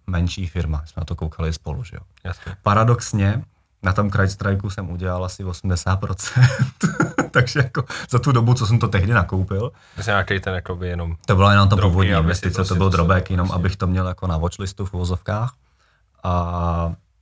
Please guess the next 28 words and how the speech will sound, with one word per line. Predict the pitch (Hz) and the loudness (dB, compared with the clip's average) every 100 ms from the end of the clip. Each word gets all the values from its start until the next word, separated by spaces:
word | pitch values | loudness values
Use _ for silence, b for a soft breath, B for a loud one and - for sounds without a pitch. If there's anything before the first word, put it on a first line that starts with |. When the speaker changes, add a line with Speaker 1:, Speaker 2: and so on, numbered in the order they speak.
| _ _ _ _ _ _ - | _ _ _ _ _ _ -4
Speaker 1:
takže | 87 95 | -2 -2
to | 92 | 0
mám | 107 98 | 0 -2
furt | 90 90 - | -2 -4 -4
a | 87 80 | -4 -2
nevím, | 80 82 | -2 -2
jestli | 82 - | -4 -4
to | 90 | -4
zahodím, | 82 80 85 87 | -2 -2 -2 -2
to | 95 | -2
je | 82 | -2
jedno, | 80 98 92 | 0 -2 -2
ale | 87 | -6
mnohem | 85 92 | -4 -4
větší | 90 - | -6 -6
investice | 90 90 92 90 | -8 -8 -8 -4
jsem | 90 | -2
teďka | 85 95 | -2 -2
udělal | 92 92 | 0 0
do | 87 | 0
toho | 107 | -2
Sentinelu | 104 80 80 95 104 120 | -4 -6 -2 -2 0 -2
z | |
Speaker 2:
Hmm, | 117 | -2
Speaker 1:
tohletoho | 92 90 85 | -2 -2 -4
Speaker 2:
hmm. | 82 | -2
Speaker 1:
důvodu. | 101 117 120 B B B B B B | -2 -2 -6 B B B B B B
Eh, | - | -4